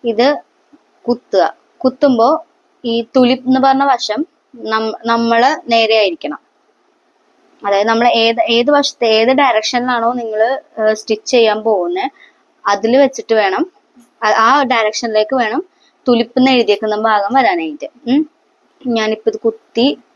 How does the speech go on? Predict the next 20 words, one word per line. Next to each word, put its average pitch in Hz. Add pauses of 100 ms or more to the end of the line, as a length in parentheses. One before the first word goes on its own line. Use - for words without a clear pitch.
നീഡ്-, 214 (600)
ത്രെഡ് 220
എടുത്തു 208
പുറത്തേക്ക്. 170
ഇതിലേക്ക് -
നമുക്ക് 240 (380)
നീഡില്, 220 (600)
ഏഹ്, 202
അല്ലെ 190
ഹുക്കിലേക്ക് 226
നമ്മൾക്ക് 233 (540)
ത്രെഡ് 226
കൊളുത്തുക. 220 (560)
തുലിപ്പ് 220
എന്ന് 226
എഴുതി 220
വെച്ച് 220
നമ്മുടെ 233
വശത്തേക്ക്. 175
ഓക്കെ, 240